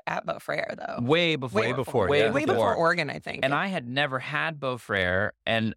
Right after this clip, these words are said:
Speaker 2: I remember when I was, I did the enology program at Fresno State, and we didn't do a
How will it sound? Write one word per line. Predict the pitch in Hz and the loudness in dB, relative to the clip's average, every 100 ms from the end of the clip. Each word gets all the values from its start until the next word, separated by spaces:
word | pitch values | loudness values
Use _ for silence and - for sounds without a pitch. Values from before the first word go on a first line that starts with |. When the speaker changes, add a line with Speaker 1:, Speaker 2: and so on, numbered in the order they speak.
| - | -4
Speaker 2:
I | 117 | -2
remember | 139 135 131 131 127 127 120 | -2 -2 0 0 2 2 4
when | 110 | 2
I | 113 113 | 0 0
was, | 110 98 - | -4 -8 -4
I | 113 | -4
did | 110 107 | -2 -2
the | 107 | 0
enology | 107 123 120 110 | 2 2 0 -4
program | - 107 104 101 98 | -2 0 2 0 -2
at | - | -4
Fresno | - 101 95 95 | -2 -2 -2 -8
State, | - 143 143 107 - | -4 -2 0 -2 -8
and | - 107 | -8 -4
we | 123 | -2
didn't | 147 233 123 | 2 0 0
do | 101 135 190 | -2 0 2
a | 156 | 2